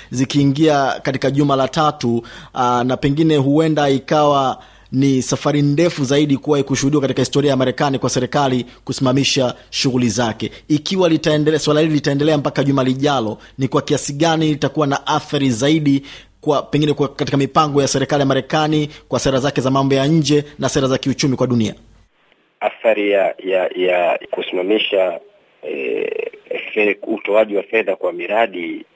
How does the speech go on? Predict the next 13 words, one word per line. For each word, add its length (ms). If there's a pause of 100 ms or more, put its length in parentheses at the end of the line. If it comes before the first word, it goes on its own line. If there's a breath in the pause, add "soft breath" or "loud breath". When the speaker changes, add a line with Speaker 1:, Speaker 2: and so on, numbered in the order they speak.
(180)
Speaker 2:
ya 500 (500)
maendeleo 1080
ya 160
nchi 400 (500 soft breath)
huwa 300
na 160
athari 360
kubwa 320
sana, 180
kwa 120
sababu 200
kumbuke 400
kwamba 340